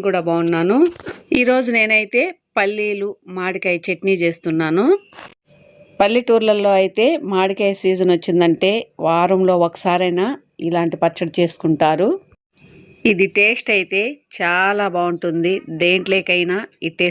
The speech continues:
సెట్ అయిపోతుంది. ఇది చాలా ఈజీగా, తొందరగా అయిపోతుంది. టేస్ట్ కూడా చాలా బాగుంటుంది. ముందుగా స్టవ్ మీద పాన్ పెట్టి ఒక చిన్న కప్పుతో ఒక కప్పు పల్లీలు వేశాను. అంతే,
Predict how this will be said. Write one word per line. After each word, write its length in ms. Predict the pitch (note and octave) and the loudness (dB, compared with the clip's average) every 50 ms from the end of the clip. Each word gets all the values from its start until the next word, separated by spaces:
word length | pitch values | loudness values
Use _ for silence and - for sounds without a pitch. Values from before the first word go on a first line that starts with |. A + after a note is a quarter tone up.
| E3 - | -2 -2
సెట్ 200 | E3+ E3 - E3+ E3 | -4 -2 -2 -2 -2
అయిపోతుంది. 600 | E3 - E3 D#3+ D#3+ - D#3+ D3+ E3 F3+ G3+ C4+ F4 G4+ B4+ - - - - - G#3 | -2 -4 -8 -10 -8 -8 -6 -4 0 0 2 2 0 -2 -6 -8 -8 -4 0 0 0
ఇది 140 | F#3+ A3 A3 - B3 | 0 0 -2 -2 0
చాలా 320 | A#3 A#3+ B3 C4 C4 C4+ B3+ A#3+ A#3+ A#3+ | 0 0 0 0 0 0 0 0 -2 -6
ఈజీగా, 500 | B3 G#3+ G#3 B3 B3 A#3+ G3+ A3+ A#3+ C4+ F4 A#4 - _ _ _ _ - - | -8 -8 -6 -4 -4 -2 0 2 2 2 0 -2 -6 _ _ _ _ -2 0
తొందరగా 480 | G#3 G3+ G#3 A3 A3 A3+ A3 A3+ A3 A3 G3 | 0 2 2 2 2 2 2 2 2 0 0
అయిపోతుంది. 600 | F#3+ F#3+ G3+ F#3 F3 - F#3+ F#3 F#3+ F#3+ A3 C4 E4+ E4+ E4+ _ - G3+ | -2 -4 -8 -12 -10 -8 -8 -6 -4 -4 -4 -4 -4 -6 -8 _ -2 0
టేస్ట్ 320 | G3 G3 G3+ - - F#3+ F3 F#3+ | 0 0 -2 -6 -8 -6 -4 -2
కూడా 140 | G3+ B3 B3+ - A#3 | -2 -4 -4 -2 0
చాలా 300 | G#3 F#3+ F#3+ F#3+ F#3+ F3+ E3 E3+ | 0 0 2 2 0 0 0 -2
బాగుంటుంది. 600 | F3 F3 E3+ E3 D#3+ F3+ E3 E3 E3+ F#3 G#3 C4 F4+ G4+ G4+ - _ _ _ _ _ - - - - - - - A3 | -2 -2 -2 -4 -2 -2 -2 0 2 2 2 2 0 -2 -4 -8 _ _ _ _ _ -20 -20 -20 -14 -4 2 4 6
ముందుగా 400 | A3 A3+ A3+ A3+ G#3 A3 A3+ B3+ F4 E4+ - | 6 6 6 4 4 2 0 0 -2 -4 -8
స్టవ్ 260 | - - B3 A#3+ B3+ B3+ | -4 -2 0 0 0 0
మీద 180 | B3 A#3+ G#3+ G#3+ G#3 | -2 -2 -2 -4 -2
పాన్ 220 | G#3+ G#3 G3+ G#3+ A3+ G3 | 0 0 0 0 0 -2
పెట్టి 280 | G3 F3+ - - A3 B3+ D4+ D#4 - _ _ _ _ - - G3 | -6 -6 -4 -2 -2 -2 -2 -4 -8 _ _ _ _ -14 -12 -12
ఒక 120 | G3 - F#3+ - | -12 -10 -6 -2
చిన్న 200 | A3 G3+ G#3 G#3+ G#3+ G#3+ | 0 0 0 0 0 0
కప్పుతో 340 | G#3 G#3 - G3+ - G#3+ A#3+ C4 - - - F3+ | -2 -4 -2 0 2 2 4 2 2 -2 -6 -6
ఒక 120 | F3+ G3+ F3 - | -4 -4 -4 0
కప్పు 320 | - F#3 F#3 - - G#3 A3 C4+ C4 - | 0 -2 -2 -2 -2 0 0 0 0 0
పల్లీలు 360 | - G3+ F3+ E3+ F#3+ F#3 F3 E3+ | -2 -2 0 0 0 0 0 0
వేశాను. 460 | E3+ E3 D#3+ - E3+ D#3 D#3 E3+ G3+ B3 F4 G4 - _ _ _ - - - _ _ _ _ _ _ _ _ _ _ _ - A3+ | 0 0 0 0 -2 0 0 2 2 2 2 2 0 _ _ _ -20 -20 -20 _ _ _ _ _ _ _ _ _ _ _ -2 -2
అంతే, 200 | A#3 A#3 A3+ | -2 0 2